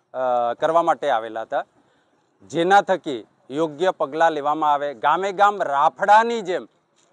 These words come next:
જે ચર્ચો બની રહેલા છે, એનું ફંડ ક્યાંથી આવે છે, એ ચર્ચમાં, અ, પાસ્ટર તરીકે કોણ મીટિંગ લેવા જાય છે,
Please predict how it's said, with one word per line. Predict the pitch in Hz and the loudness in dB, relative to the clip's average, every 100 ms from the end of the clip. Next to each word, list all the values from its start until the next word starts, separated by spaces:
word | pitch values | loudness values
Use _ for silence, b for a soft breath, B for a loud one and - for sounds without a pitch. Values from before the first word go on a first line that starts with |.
| _ | _
જે | 127 185 | -8 -8
ચર્ચો | - 180 180 262 | -4 -4 2 2
બની | 226 233 214 | 2 2 0
રહેલા | 185 160 151 147 | 0 0 0 -2
છે, | 127 101 _ _ _ _ _ _ _ | -6 -20 _ _ _ _ _ _ _
એનું | 147 180 202 | -4 -2 -4
ફંડ | - 180 185 165 | -2 -4 -4 -6
ક્યાંથી | 151 147 156 175 | -4 -4 -2 2
આવે | 175 175 165 | 2 2 -4
છે, | - 170 175 - _ _ _ _ _ _ _ - | -8 -10 -10 -16 _ _ _ _ _ _ _ -4
એ | 175 | -2
ચર્ચમાં, | - 170 156 180 180 180 175 170 139 127 117 110 107 101 | 0 -2 -2 0 2 4 4 2 0 0 -2 -4 -6 -10
અ, | |
પાસ્ટર | - 147 143 185 175 | -2 -2 -2 -4 -6
તરીકે | 180 175 165 180 | -6 -8 -8 -10
કોણ | - 131 156 180 | -10 -4 0 0
મીટિંગ | 180 170 185 180 | 0 -4 -4 -4
લેવા | 175 175 170 | -2 0 0
જાય | 165 170 | 0 -4
છે, | 156 170 170 170 | -6 -8 -10 -12